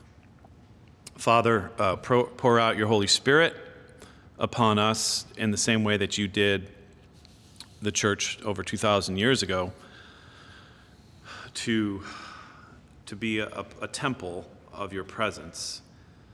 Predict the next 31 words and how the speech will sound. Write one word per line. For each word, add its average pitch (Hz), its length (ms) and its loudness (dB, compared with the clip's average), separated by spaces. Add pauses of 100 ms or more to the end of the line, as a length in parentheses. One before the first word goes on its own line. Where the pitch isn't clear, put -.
(240)
Uh, 98 80 -10
give 107 160 -2
us 107 160 -2
light 107 480 0
and 107 100 -6
illumination 101 800 -6
for 95 200 -6
our 90 100 -4
hearts. - 720 0
Stir 127 380 2
our 123 100 4
hearts 98 340 0
this - 160 -6
morning 98 400 -2 (240)
by 98 140 2
your 110 120 2
Spirit, 87 460 -4 (1080)
and 113 120 0
help 127 160 2
us 151 140 4
to - 120 -2
come 131 280 2
to 123 400 2 (600)
a 107 80 2
new 131 380 6
understanding, 107 1120 2 (100)
a 101 80 -6
deeper 104 680 -2
understanding 101 600 -2
and 92 100 -4
awareness 95 800 -2